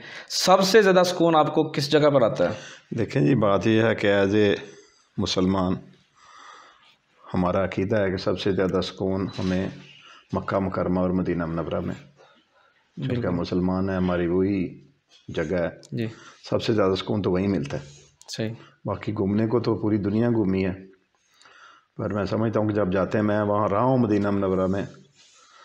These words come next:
Speaker 2: तो जब कभी कोई परेशानी हो तो जाएं अंदर, दुरूद सलाम पेश करें, तो जब निकले तो ऐसे बंदा फ्रेश हो जाता है, जैसे कभी कोई परेशानी आई नहीं है।
Speaker 1: माशाल्लाह, क्या बात है।
Speaker 2: इसलिए सबसे ज़्यादा सुकून वाली जगह वही है।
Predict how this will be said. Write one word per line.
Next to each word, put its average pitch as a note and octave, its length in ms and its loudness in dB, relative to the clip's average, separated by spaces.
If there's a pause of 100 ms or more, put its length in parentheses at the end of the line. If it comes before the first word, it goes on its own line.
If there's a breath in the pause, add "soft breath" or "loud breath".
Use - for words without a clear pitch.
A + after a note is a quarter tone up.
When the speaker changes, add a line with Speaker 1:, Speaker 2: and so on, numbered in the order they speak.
(260 soft breath)
Speaker 2:
तो G2+ 160 -6
जब G2+ 220 0
कभी A2 200 2
कोई A2 160 0
परेशानी G#2+ 500 0
हो G#2 160 2
तो G#2 100 2
जाएं F#2+ 280 0
अंदर, G2 260 0
दुरूद F#2 340 0
सलाम F#2+ 300 -2
पेश F2+ 240 -2
करें, G2 260 -2 (240)
तो - 60 -12
जब G#2 220 -2
निकले A2+ 280 2
तो G#2+ 100 2
ऐसे G2+ 220 0
बंदा F2+ 240 -2
फ्रेश D#2+ 320 -4
हो D2 80 -4
जाता C#2 260 -8
है, B1+ 60 -12 (460 loud breath)
जैसे F#2+ 220 0
कभी F#2 240 0
कोई F#2 140 -8
परेशानी F#2 420 -2
आई E2 180 0
नहीं D#2+ 160 -6
है। - 180 -18
Speaker 1:
माशाल्लाह, B2+ 460 -10 (100)
क्या A#2 120 -6
बात - 240 -8
है। - 60 -4
Speaker 2:
इसलिए A#2 260 -2
सबसे B2+ 360 -2
ज़्यादा G2+ 500 2
सुकून G#2 340 -4
वाली G2 220 0
जगह F2 240 -2
वही F#2 240 -2
है। G2 120 -6